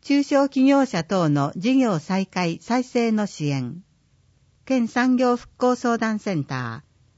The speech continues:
月曜日から金曜日、祝日を除く、午前八時三十分から午後五時十五分。県産業復興相談センター、電話五七三の二五六一、ファックス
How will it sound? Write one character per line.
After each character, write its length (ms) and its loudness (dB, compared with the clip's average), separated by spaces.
月 280 -4
曜 160 2
日 100 -8
か 140 -6
ら 120 -8
金 260 0
曜 220 -2
日、 220 -12
祝 240 -6
日 280 -4
を 120 -2
除 320 -8
く、 200 -12
午 120 0
前 220 0
八 280 -4
時 120 -4
三 220 -2
十 100 -4
分 300 -2
か 120 -8
ら 220 -4
午 140 0
後 140 0
五 120 -2
時 140 -2
十 220 -4
五 120 -6
分。 380 -8
県 240 0
産 300 0
業 180 2
復 220 -10
興 180 2
相 220 0
談 200 -4
セ 160 -6
ン 120 -2
タ 400 -8
ー、 320 -16
電 260 -2
話 180 -2
五 220 2
七 280 2
三 340 -2
の 180 0
二 280 0
五 240 0
六 240 -6
一、 420 -6
フ 60 -4
ァ 40 -2
ッ 20 -6
ク 120 -16
ス 280 -8